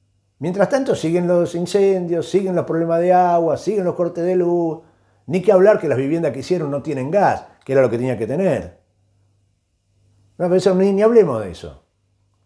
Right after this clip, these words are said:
Hay que ocuparse de lo importante. Hay que ocuparse de lo importante. No, eh, buscar atajos, ¿eh? Buscar atajos como algunos que están inventando. Mañana voy a hablar un rato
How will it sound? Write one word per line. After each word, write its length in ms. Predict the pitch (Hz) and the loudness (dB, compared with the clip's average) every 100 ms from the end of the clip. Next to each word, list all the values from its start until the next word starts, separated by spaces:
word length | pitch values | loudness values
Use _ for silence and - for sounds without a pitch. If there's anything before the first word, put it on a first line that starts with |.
| _ _ _ _ - | _ _ _ _ -8
Hay 80 | |
que 80 | 226 | -6
ocuparse 340 | 180 180 175 175 | -2 0 2 0
de 60 | |
lo 60 | 151 | 0
importante. 840 | 120 110 160 123 92 80 76 78 - _ _ _ | -4 -4 0 0 -2 -10 -16 -20 -20 _ _ _
Hay 120 | 170 | -10
que 60 | 202 | -8
ocuparse 500 | 165 180 - - - _ _ | -2 0 0 -4 -8 _ _
de 160 | - 135 | -4 -2
lo 60 | |
importante. 920 | 135 123 110 185 160 95 85 78 76 _ _ _ _ _ _ _ _ _ _ _ _ _ _ _ _ _ _ | -2 -4 -2 2 2 0 -8 -14 -16 _ _ _ _ _ _ _ _ _ _ _ _ _ _ _ _ _ _
No, 540 | 156 208 170 117 - _ | 0 4 4 0 -8 _
eh, 560 | - 110 104 98 95 - | -8 -4 -4 -6 -8 -10
buscar 760 | 98 123 - 165 160 139 - - _ | -8 -8 -2 2 4 2 -4 -20 _
atajos, 960 | - 151 - 190 180 - 170 170 - _ _ _ | -4 -4 2 2 2 0 -4 -4 -10 _ _ _
¿eh? 240 | 117 170 208 - _ _ _ _ _ _ | -12 -10 -12 -20 _ _ _ _ _ _
Buscar 300 | 117 - 160 | -6 2 4
atajos 500 | 151 175 175 170 151 | 4 0 0 0 -4
como 260 | 123 123 | -4 -4
algunos 380 | 120 117 131 151 | -2 -2 -2 -4
que 60 | 123 | -2
están 160 | 147 | -2
inventando. 580 | 135 127 123 156 147 143 | -2 -4 0 2 2 0
Mañana 280 | 156 190 175 | -4 -2 0
voy 120 | 151 | 2
a 40 | 143 | 4
hablar 240 | 131 120 | 2 0
un 120 | 113 | -2
rato 420 | 113 123 123 104 | -2 -2 -2 -6